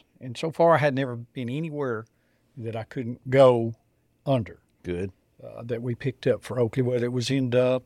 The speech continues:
Speaker 1: or here on this, uh, pneumatic side.
Speaker 2: Good.
Speaker 1: Uh, the other thing is, uh, my wife didn't want a real long truck because, uh, she thought it'd be hard to drive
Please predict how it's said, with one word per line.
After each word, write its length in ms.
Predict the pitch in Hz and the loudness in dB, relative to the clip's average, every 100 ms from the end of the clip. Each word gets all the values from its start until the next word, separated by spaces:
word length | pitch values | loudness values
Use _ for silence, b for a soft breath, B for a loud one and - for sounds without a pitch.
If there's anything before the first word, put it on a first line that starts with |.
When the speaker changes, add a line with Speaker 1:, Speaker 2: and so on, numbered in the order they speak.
| - | -12
Speaker 1:
or 220 | 120 113 _ - 110 | -16 -18 _ -12 -6
here 240 | 120 120 | -2 0
on 200 | 120 127 | 0 -2
this, 280 | 123 117 - | -6 -6 -6
uh, 120 | 127 | -8
pneumatic 440 | 123 143 - - - | -6 -4 -4 -4 -6
side. 320 | - 85 - | -8 -8 -6
Speaker 2:
Good. 240 | - 85 95 b b b b b | -4 -4 -6 b b b b b
Speaker 1:
Uh, 460 | - 127 123 117 - - - 123 | -8 -6 -4 -4 -6 -12 -20 -14
the 260 | 127 135 151 | -10 -4 2
other 180 | 156 156 | 4 4
thing 440 | - 143 147 151 | 4 4 2 0
is, 240 | 127 110 | 0 0
uh, 200 | 120 117 113 _ _ _ b b b b b b b b b _ _ _ _ B B B B | -4 -4 -14 _ _ _ b b b b b b b b b _ _ _ _ B B B B
my 120 | 127 | -2
wife 340 | 127 170 160 151 | 6 6 6 0
didn't 300 | 127 151 139 | -4 -4 -4
want 240 | 143 143 - | -4 -6 -4
a 80 | 127 | -8
real 300 | 113 160 160 | -2 2 4
long 260 | 123 117 | 4 0
truck 320 | 107 143 143 - | -2 -2 -2 -2
because, 500 | 120 - 127 113 120 | -14 -8 -6 -6 -8
uh, 200 | 117 113 107 _ _ _ _ _ _ _ _ | -14 -18 _ _ _ _ _ _ _ _ _
she 180 | - - | -6 -2
thought 140 | 123 120 | -2 -2
it'd 120 | 110 | -2
be 80 | 113 | 0
hard 260 | 110 107 | 0 0
to 40 | 101 | -4
drive 360 | 117 104 69 | -10 -10 -18